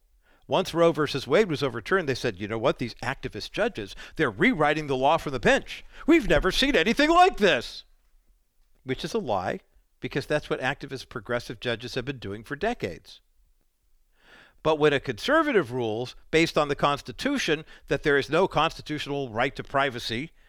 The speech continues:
which is how we got the same-sex, quote-unquote, marriage laws passed in the first place, and there's certainly no, the, Roe versus Wade was all based on a, you can't have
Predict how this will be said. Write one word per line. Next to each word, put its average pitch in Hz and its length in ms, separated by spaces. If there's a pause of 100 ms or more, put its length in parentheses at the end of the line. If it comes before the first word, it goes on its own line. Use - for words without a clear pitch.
(360)
which 107 160
is 110 80
how 135 160
we 131 100
got 127 300
the 110 260 (120)
same-sex, 127 500
quote-unquote, 120 480
marriage 120 380
laws 113 300
passed 127 340
in 107 80
the 101 60
first - 280
place, 85 300 (300)
and 160 260 (200)
there's 135 200
certainly 226 340
no, 151 220
the, 131 180 (380)
Roe 175 200
versus - 400
Wade 175 280
was 135 120
all 165 160
based 143 460
on 131 300
a, 117 280 (240)
you 113 100
can't 170 340
have 143 340